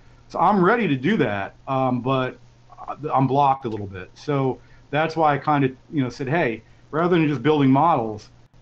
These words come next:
uh, let me just do a really easy non-programmer interface so everybody could build models." Um, and that's,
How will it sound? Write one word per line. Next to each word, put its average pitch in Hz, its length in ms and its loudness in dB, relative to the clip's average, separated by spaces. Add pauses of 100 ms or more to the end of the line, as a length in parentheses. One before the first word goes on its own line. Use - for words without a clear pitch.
uh, 123 300 -4
let 143 180 -2
me 202 60 2
just 175 240 0
do 170 120 4
a 143 40 4
really 147 420 4
easy 135 640 0 (400)
non-programmer 143 1200 2
interface 139 560 0
so - 300 -10
everybody 131 420 0
could 117 180 -10
build 117 240 -2
models." 120 480 -2 (600)
Um, 110 680 -4
and 117 520 -4 (100)
that's, 131 280 -4